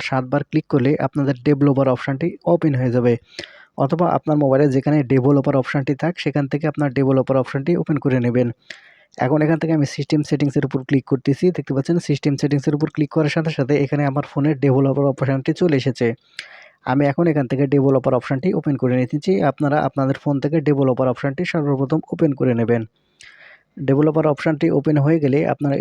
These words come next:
স্ক্রল করে নিচের দিকে চলে আসবেন। আপনারা এখন এখান থেকে স্ক্রল করে নিচের দিকে যদি চলে আসেন, তাহলে আপনারা এখান থেকে একটা অপশন আপনারা খুঁজে বের করবেন। আমি আপনাদের দেখিয়ে দিচ্ছি। দেখতে পাচ্ছেন এখানে অ্যাবসোলিউট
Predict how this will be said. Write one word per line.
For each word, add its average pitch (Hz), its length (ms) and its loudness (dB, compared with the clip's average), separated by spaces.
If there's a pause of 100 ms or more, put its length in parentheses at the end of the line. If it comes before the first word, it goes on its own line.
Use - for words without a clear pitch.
(100)
স্ক্রল 151 280 0 (100)
করে 143 140 2 (140)
নিচের 151 240 0
দিকে 127 200 0
চলে 127 220 2
আসবেন। 117 260 -2 (840)
আপনারা 151 380 -2
এখন 151 200 0
এখান 160 220 0
থেকে 151 140 0 (100)
স্ক্রল 147 320 2
করে 156 140 2 (100)
নিচের 147 220 0
দিকে 151 200 2
যদি 147 260 0 (100)
চলে 135 240 4
আসেন, 156 180 0 (120)
তাহলে 143 240 2 (160)
আপনারা 147 240 -2 (100)
এখান 147 240 0
থেকে 160 140 -2 (100)
একটা - 180 -4 (120)
অপশন 147 300 -2
আপনারা 139 300 -2
খুঁজে 135 240 2
বের 123 160 2
করবেন। 135 320 2
আমি 131 100 0 (100)
আপনাদের 135 380 -2
দেখিয়ে 139 280 0
দিচ্ছি। 127 200 -2 (100)
দেখতে 135 180 -4
পাচ্ছেন 139 280 0
এখানে 156 160 0 (440)
অ্যাবসোলিউট 139 480 2